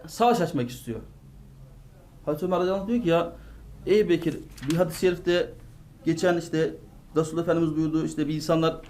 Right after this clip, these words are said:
la ilahe illallah dedikten sonra benden ise kanlarını ve canlarını korumuş olurlar." Efendimiz böyle buyurdu halde biz bu adamlarla nasıl savaşabiliriz? Bunlar la ilahe illallah demişler. Bunlar, e, kıble ehli, bunlar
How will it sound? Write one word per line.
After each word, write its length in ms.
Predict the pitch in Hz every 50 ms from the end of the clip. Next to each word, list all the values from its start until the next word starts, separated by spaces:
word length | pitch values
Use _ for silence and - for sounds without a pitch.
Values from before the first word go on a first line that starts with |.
| - - - - -
la 180 | 151 160 160
ilahe 140 | 160 165 160
illallah 160 | 160 160 160
dedikten 340 | 165 156 156 156 156 165 160
sonra 280 | 160 - 165 160 151 151
benden 220 | 156 156 160 156
ise 200 | 156 156 165 151
kanlarını 420 | - 160 151 156 156 156 160 156
ve 20 | 147
canlarını 420 | 151 156 151 151 151 156 151 151
korumuş 300 | - 143 156 180 196 185
olurlar." 400 | 208 196 170 156 139 135 127 123 - - - - - - - - - - - - - - - - - - - - - - - - - - - - - - - -
Efendimiz 380 | 135 131 160 165 170 165 151 160
böyle 240 | 165 165 165 147 156
buyurdu 220 | 160 160 156 170
halde 180 | 170 165 156 151
biz 120 | 151 151
bu 80 | 156 160
adamlarla 380 | 156 170 175 175 170 165 165
nasıl 200 | 185 220 214 -
savaşabiliriz? 440 | - 185 170 165 160 143 143 143 139
Bunlar 160 | 156 160 156
la 200 | 156 156 170 170
ilahe 180 | 170 175 175 170
illallah 180 | 170 160 160
demişler. 360 | 160 151 143 131 131 131 131 139
Bunlar, 280 | 160 175 190 202 190 - - - - - - - - -
e, 100 | 147 -
kıble 440 | - - 175 156 170 214 233 233
ehli, 280 | 214 180 170 165 160 143
bunlar 360 | 151 170 185 190 196 190 -